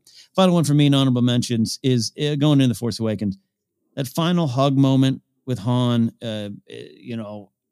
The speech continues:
you kinda got a sense, even when you saw it in the trailer, like, uh, th-, this doesn't look good. <laughs> Like, there doesn't seem like a lot of joy's going on right now, right? But we're happy to see them back, and we're happy to see the tenderness there.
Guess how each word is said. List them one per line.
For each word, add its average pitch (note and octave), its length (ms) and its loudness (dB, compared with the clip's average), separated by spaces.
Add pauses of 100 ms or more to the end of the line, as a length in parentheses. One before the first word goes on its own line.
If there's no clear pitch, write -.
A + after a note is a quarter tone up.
(120)
you C3+ 100 -4
kinda F#3 240 2
got E3+ 160 2
a D3 60 -2
sense, E3+ 340 0
even D#3+ 160 0
when D3+ 80 2
you C#3 60 2
saw D3 160 0
it D3 40 0
in D3 60 -4
the C3+ 60 -2
trailer, C#3+ 480 -2
like, A#2 340 -4
uh, C#3 240 -10 (100)
th-, - 200 -10
this G3+ 240 -4
doesn't F3+ 320 0
look C#3+ 260 -2
good. F#2 260 -6 (160)
<laughs> C3 140 0
Like, A3+ 140 2 (120)
there G#3+ 100 0
doesn't F#3 340 0
seem F3+ 180 -2
like D#3+ 140 -4
a - 20 0
lot C#3+ 140 2
of C3 100 0
joy's C#3 320 0
going B2 300 0
on F2+ 180 -4
right E2+ 160 -14
now, E2 160 -16
right? B2 220 -4 (260)
But D3 80 0
we're D3 140 2
happy C#3+ 300 0
to A#2+ 80 0
see B2 200 0
them A2 260 0
back, F2+ 300 -6
and F#2+ 80 -8
we're G2 60 -6
happy A2 160 -6
to G#2 60 -12
see A2 160 -6
the G2 100 -6
tenderness G2+ 480 -4
there. G#2+ 240 -8